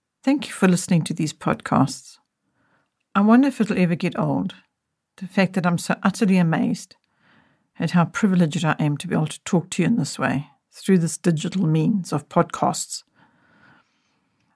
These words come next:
I don't think it will. In episode twenty-seven and twenty-eight, I spoke to you about making memories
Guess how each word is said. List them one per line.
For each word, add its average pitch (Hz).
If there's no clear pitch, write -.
I 185
don't 185
think 160
it -
will. -
In 208
episode 226
twenty-seven 185
and 156
twenty-eight, 151
I -
spoke 180
to -
you -
about 151
making 170
memories 170